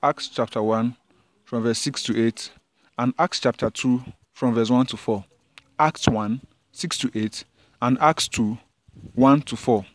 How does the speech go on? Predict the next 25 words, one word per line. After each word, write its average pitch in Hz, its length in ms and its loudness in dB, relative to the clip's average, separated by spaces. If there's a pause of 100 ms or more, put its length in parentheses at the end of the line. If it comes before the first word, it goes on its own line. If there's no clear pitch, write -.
(560)
I 127 80 4
read, 127 300 6 (680)
"When 175 160 4
they 156 80 10
were 131 100 10
therefore 135 320 4
come 131 220 2
together, 110 480 0 (1040)
they 123 140 4
asked 151 320 2
of 113 160 0
him, 120 180 2
saying, 117 400 2 (300)
Lord, 135 260 6
wilt 117 140 2
thou 135 260 8
at 110 100 0
this 123 140 -4
time 120 260 2
restore 120 380 4
again 113 240 2
the 104 60 -2
kingdom 127 340 2
of 107 160 -2
Israel?" 117 380 -2